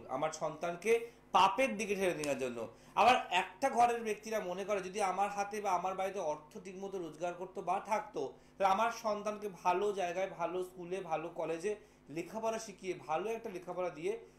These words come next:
তাকে আমাদের জীবনটাকে সুন্দর করে গড়ে নিয়ে যাওয়ার জন্য কিছু একটা প্রতিষ্ঠা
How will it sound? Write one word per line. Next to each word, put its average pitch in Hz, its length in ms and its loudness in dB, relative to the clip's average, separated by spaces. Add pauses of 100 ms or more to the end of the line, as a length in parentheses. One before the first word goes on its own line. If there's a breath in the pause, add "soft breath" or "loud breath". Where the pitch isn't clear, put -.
(160 loud breath)
তাকে 175 240 2
আমাদের 190 680 2 (160)
জীবনটাকে 220 640 -4 (580)
সুন্দর 269 480 -2
করে 185 240 0
গড়ে 160 200 -2
নিয়ে 175 220 -4
যাওয়ার 165 240 -2
জন্য 190 300 -4 (380 loud breath)
কিছু 226 280 -4
একটা 262 340 2
প্রতিষ্ঠা 175 540 -4